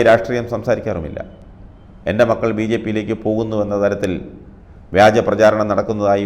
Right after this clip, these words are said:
വൈകിയാണ് അറിഞ്ഞത്. അതേറെ വേദനിപ്പിച്ചു." ഇത്തരം പ്രചാരണങ്ങൾക്ക് അടിസ്ഥാനമില്ലെന്ന ശക്തമായ സന്ദേശം നൽകാൻ കൂടിയാണ് യു ഡി എഫ് സ്ഥാനാർത്ഥികൾക്കായി കുടുംബസമേതം പ്രചാരണത്തിന് ഇറങ്ങുന്നതെന്നാണ് മറിയാമ്മ ഉമ്മൻ കൂട്ടിച്ചേർത്തത്.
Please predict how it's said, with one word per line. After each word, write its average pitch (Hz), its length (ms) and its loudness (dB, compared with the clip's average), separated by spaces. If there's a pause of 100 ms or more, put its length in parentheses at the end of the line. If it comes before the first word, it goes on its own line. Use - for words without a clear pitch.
വൈകിയാണ് 95 460 -2
അറിഞ്ഞത്. 73 320 -10 (760)
അതേറെ 90 360 -2
വേദനിപ്പിച്ചു." 82 500 -8 (880)
ഇത്തരം 170 280 4
പ്രചാരണങ്ങൾക്ക് 95 640 0 (760)
അടിസ്ഥാനമില്ലെന്ന 110 800 0
ശക്തമായ 117 400 0 (100)
സന്ദേശം 104 420 -4
നൽകാൻ 98 300 -6
കൂടിയാണ് 87 360 -4 (600)
യു 92 140 -2
ഡി 104 100 0
എഫ് - 120 -8
സ്ഥാനാർത്ഥികൾക്കായി 95 760 -2 (480)
കുടുംബസമേതം 107 640 -2 (460)
പ്രചാരണത്തിന് 95 600 0
ഇറങ്ങുന്നതെന്നാണ് 87 720 -6 (280)
മറിയാമ്മ 85 380 -4
ഉമ്മൻ 76 160 -10 (100)
കൂട്ടിച്ചേർത്തത്. 69 600 -8